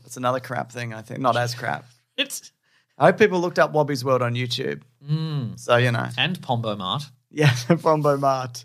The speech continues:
Speaker 1: And Pipeworks.
Speaker 2: I, yeah. <laughs> Pombo Mart, I'm, I'm, again, once I'm, I'm, I'm fairly confident it is real. It's not just, like, a gas leak that I
Speaker 1: Sure.
Speaker 2: experienced once.
Speaker 1: It may not, could be both.
Speaker 2: Yeah.
Speaker 1: Oh, I don't have the name here, but hey, Mister Sunday Movies, we're getting What If on Wednesday.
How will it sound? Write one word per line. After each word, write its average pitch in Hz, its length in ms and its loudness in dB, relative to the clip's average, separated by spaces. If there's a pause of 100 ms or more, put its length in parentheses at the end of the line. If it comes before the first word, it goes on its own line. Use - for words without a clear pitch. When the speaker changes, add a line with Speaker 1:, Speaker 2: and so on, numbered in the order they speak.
(160)
Speaker 1:
And 160 200 0
Pipeworks. 131 800 0 (720)
Speaker 2:
I, 156 180 2 (300)
yeah. 135 180 2 (400)
<laughs> - 800 -4 (580)
Pombo 208 260 6
Mart, 180 200 8
I'm, 147 220 4
I'm, 143 120 -2 (320)
again, 135 320 2
once 131 180 0
I'm, 131 220 -8
I'm, 131 180 -2
I'm 127 140 -2
fairly 127 260 4
confident 110 420 -4
it 104 80 -2
is 101 140 -8
real. 85 180 -4
It's - 140 -8
not 104 140 -6
just, - 200 -10 (200)
like, 107 160 -12
a 104 60 -6
gas 92 340 -8
leak - 300 -16 (180)
that 101 100 -10
I 95 40 -6
Speaker 1:
Sure. 107 240 2
Speaker 2:
experienced - 260 -2
once. 90 260 -16
Speaker 1:
It 113 80 -8
may 120 160 2
not, 113 160 0
could 123 140 -2
be 120 80 -2
both. 120 400 4 (240)
Speaker 2:
Yeah. 120 120 -12 (320)
Speaker 1:
Oh, 170 80 2
I 180 80 6
don't 196 100 2
have 175 120 2
the 151 60 0
name 185 240 0
here, 147 160 0
but 113 160 -8
hey, 180 180 2
Mister 165 240 -4
Sunday 147 300 -2
Movies, 127 420 -6
we're 135 120 0
getting 151 380 -2
What 160 200 6
If 175 180 0
on 139 160 0
Wednesday. 143 580 0